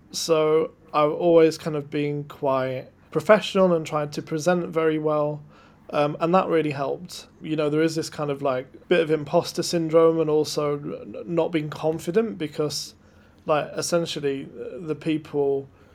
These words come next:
who are your clients are, like, three times as old as you. And some of them, you know, try and make you think that you're just completely worthless as a young person.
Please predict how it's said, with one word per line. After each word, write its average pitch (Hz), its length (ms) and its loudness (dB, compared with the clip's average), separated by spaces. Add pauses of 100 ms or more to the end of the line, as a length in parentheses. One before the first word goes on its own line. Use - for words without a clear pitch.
(220)
who 151 180 -2
are 143 40 0
your 135 200 -2
clients 135 500 -4
are, 147 60 -4
like, 131 340 -4
three 139 240 -6
times 135 300 -8
as 131 100 -8
old 135 240 -2
as 123 160 -8
you. 127 300 -8 (640)
And 147 160 -6
some 151 200 -4
of 143 80 -2
them, 135 400 -4
you 143 160 -8
know, 135 560 -6
try 151 240 -2
and 139 420 -8
make 151 380 -4
you 143 40 -12
think 147 340 -8
that 143 120 -12
you're 143 140 -10
just 139 240 -10
completely 147 500 -10
worthless 147 720 -4
as 160 140 -6
a 147 60 -4
young 143 240 -4
person. 135 580 -6